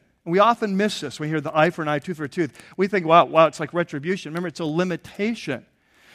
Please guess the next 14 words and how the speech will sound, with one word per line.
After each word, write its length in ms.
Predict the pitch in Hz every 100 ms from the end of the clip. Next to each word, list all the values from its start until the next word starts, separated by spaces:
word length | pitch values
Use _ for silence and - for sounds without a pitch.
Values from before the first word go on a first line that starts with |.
| _
Because 360 | 214 226 196
typically, 500 | - 254 294 262 196
if 140 | 160 147
you 100 | 247
burn 260 | 196 226
down 220 | 196 185 165
my 180 | 170
field, 400 | 190 - 233 262 247 _ _ _ _
what 100 | 233
do 60 | 247
I 120 | 233
want 220 | 233 165
to 40 | 131
do? 260 | 131 113